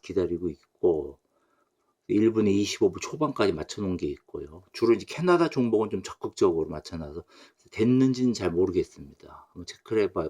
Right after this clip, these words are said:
볼까요, 한번? 네, 십육 불 오십까지 내려왔었네요. 십육 불 초반하고 십육 불 중반에 맞춰놓은 게 있는데, 어, 조금 더 내려왔으면 물론 됐을 뻔했지만 추격 매수는 안 할 세장-, 생각이기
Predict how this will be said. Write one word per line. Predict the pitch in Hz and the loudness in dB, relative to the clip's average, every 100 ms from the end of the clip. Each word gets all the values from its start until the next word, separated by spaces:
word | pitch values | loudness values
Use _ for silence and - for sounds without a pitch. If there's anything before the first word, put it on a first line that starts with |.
| _ | _
볼까요, | - 85 - 80 73 | -8 -8 -8 -10 -10
한번? | 78 107 123 _ _ _ _ _ _ _ _ _ _ _ _ _ _ _ _ _ _ _ _ - | -12 -14 -14 _ _ _ _ _ _ _ _ _ _ _ _ _ _ _ _ _ _ _ _ -18
네, | 92 - - | -16 -16 -12
십육 | - - 165 160 147 - | -8 -2 0 0 -2 0
불 | 135 117 | 4 6
오십까지 | 87 113 113 - 147 113 101 | 4 4 2 0 2 4 2
내려왔었네요. | 80 73 - 73 67 69 78 127 139 - | 2 -4 -8 -14 -14 -12 -8 -8 -8 -12
십육 | - 147 151 147 | -8 -2 0 0
불 | 135 | -2
초반하고 | - 139 151 143 120 110 | -6 0 2 2 2 0
십육 | - 147 131 | -2 -4 -6
불 | - | -6
중반에 | - 110 113 120 110 | -6 -2 2 4 4
맞춰놓은 | 87 - 101 95 | 2 0 -4 -2
게 | 92 | 0
있는데, | 82 76 73 73 92 - _ _ _ _ _ _ _ _ - | -2 -4 -10 -8 -10 -12 _ _ _ _ _ _ _ _ -18
어, | 90 85 87 | -16 -16 -14
조금 | - - - - 143 113 | -12 -12 -6 2 2 2
더 | 101 | 0
내려왔으면 | 98 98 87 85 - 98 92 101 - | 0 2 0 -4 -6 -8 -8 -10 -10
물론 | 92 87 | -10 -8
됐을 | 92 - - | -10 -12 -10
뻔했지만 | 104 95 - - 101 98 _ - | -8 -8 -10 -16 -14 -18 _ -14
추격 | - 180 175 | 0 2 4
매수는 | 143 107 135 107 | 2 0 -2 0
안 | 87 | 0
할 | 95 | -2
세장-, | - - 80 - _ | -4 -10 -10 -10 _
생각이기 | - 127 107 85 - - | -10 -8 -4 -4 -6 -20